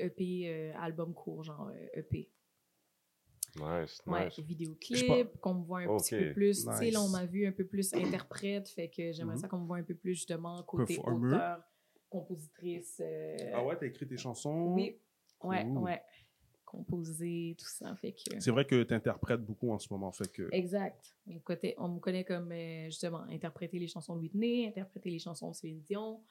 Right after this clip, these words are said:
Speaker 1: mais comme, qu'est-ce que j'ai à offrir ?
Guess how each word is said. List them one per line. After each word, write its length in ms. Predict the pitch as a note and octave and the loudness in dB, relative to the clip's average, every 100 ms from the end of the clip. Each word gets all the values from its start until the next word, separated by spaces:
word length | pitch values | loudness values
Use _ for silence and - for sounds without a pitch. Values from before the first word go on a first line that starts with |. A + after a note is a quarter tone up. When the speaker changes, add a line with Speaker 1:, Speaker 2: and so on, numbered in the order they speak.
| - - - _ _ _ | -20 -20 -20 _ _ _
Speaker 1:
mais 160 | E3+ E3 | -2 0
comme, 800 | - D#3+ D#3 D#3 D3+ D3+ D3 C#3+ _ _ _ _ | 0 0 0 -2 -4 -6 -6 -10 _ _ _ _
qu'est-ce 200 | - F3 | -6 -2
que 80 | F3+ | 0
j'ai 120 | D#3+ | 0
à 80 | E3 | -2
offrir ? 520 | E3 - G3 F3+ E3+ | -4 -4 -2 0 -2